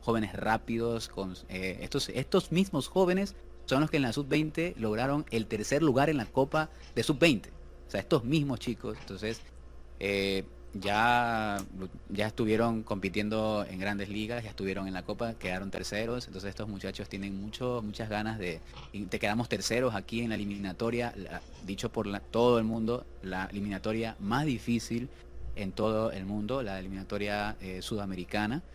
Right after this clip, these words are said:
Está Argentina, Brasil, Paraguay, Uruguay, o sea, Colombia, o sea, Perú, Chile, o sea, hay muchísimas buenísimas selecciones en donde el cupo siempre es muy peleado. Pero Ecuador estuvo en tercer lugar, clasificando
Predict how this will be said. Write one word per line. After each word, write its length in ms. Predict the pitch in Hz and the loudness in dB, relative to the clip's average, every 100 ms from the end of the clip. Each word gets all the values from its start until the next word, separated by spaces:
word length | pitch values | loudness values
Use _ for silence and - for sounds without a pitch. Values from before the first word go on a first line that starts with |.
| - - | -14 -10
Está 220 | - 101 | -2 -2
Argentina, 600 | 92 92 87 123 92 87 | -2 -6 -2 -2 -2 -4
Brasil, 400 | 85 - 127 107 | -6 -4 -2 -2
Paraguay, 420 | 80 82 113 113 | -4 0 2 2
Uruguay, 540 | 90 82 110 113 101 92 | 0 0 2 4 2 -2
o 40 | |
sea, 100 | - | -2
Colombia, 600 | 110 104 117 98 92 90 | 0 4 4 4 0 -2
o 40 | - | -4
sea, 220 | 92 85 - - | -6 -6 -10 -10
Perú, 560 | - 80 101 113 110 101 - - | -6 -4 0 0 0 -4 -8 -6
Chile, 280 | 123 113 95 | -2 -2 -2
o 20 | |
sea, 180 | 98 - | -4 -4
hay 120 | 110 | -4
muchísimas 720 | 113 104 98 143 - 123 104 | -4 -6 -4 -2 -2 -2 -4
buenísimas 520 | 92 104 113 107 101 | -2 -2 -2 -4 -6
selecciones 600 | 92 90 - 107 113 143 - - - - | -6 -10 -8 -4 -4 -6 -10 -16 -16 -8
en 120 | 92 | -6
donde 340 | 92 95 98 | -2 2 0
el 160 | 104 95 | -2 -6
cupo 280 | - 123 127 | -6 -2 -2
siempre 280 | 113 110 110 | -2 -2 -4
es 40 | |
muy 140 | 104 107 | -4 -2
peleado. 480 | 104 98 90 78 - - - - - | -2 -2 -4 -6 -10 -14 -18 -18 2
Pero 160 | 139 147 | 6 6
Ecuador 260 | 143 135 | 8 6
estuvo 260 | 123 123 123 | 6 2 0
en 80 | 113 | 0
tercer 320 | 98 - 104 | -2 0 0
lugar, 380 | 104 104 139 - | 0 2 0 0
clasificando 840 | 110 107 107 101 120 127 135 139 | -4 -2 -4 0 2 4 4 2